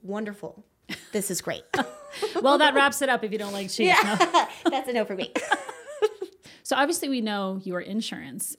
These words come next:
Speaker 2: I
Speaker 1: Mm-hmm.
Speaker 2: would like to know what got you into this industry.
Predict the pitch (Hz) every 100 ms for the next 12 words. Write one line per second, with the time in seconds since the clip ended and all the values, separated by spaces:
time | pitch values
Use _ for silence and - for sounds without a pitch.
0 | 247 214 247 240 226 - 208 185 175 175
1 | - 185 196 185 190 185 139 180 - 180
2 | 160 160 170 170 160 - - - 233 208
3 | - 110 110